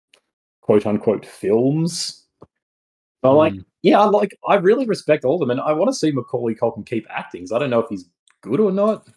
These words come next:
Speaker 1: but I just, I don't think he's good in these movies. He's a,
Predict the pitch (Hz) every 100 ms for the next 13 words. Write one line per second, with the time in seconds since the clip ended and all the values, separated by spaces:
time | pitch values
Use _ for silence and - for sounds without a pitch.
0 | _ _ _ _ 113 131 - 117 - 220
1 | 294 269 214 214 208 190 170 185 92 -
2 | 120 120 - 127 123 123 123 123